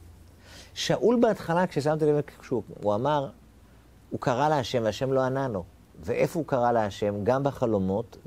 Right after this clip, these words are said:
גם באורים וגם בנביאים. שאלת חלום לא ענה לו.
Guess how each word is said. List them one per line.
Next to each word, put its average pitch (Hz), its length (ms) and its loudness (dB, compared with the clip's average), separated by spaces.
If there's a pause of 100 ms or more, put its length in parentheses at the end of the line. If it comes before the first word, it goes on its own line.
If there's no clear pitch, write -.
גם 135 280 2
באורים 120 640 2
וגם 117 360 0
בנביאים. 90 580 -2 (1500)
שאלת 135 340 0
חלום 135 340 0
לא 104 100 4
ענה 85 300 -2
לו. 67 160 -6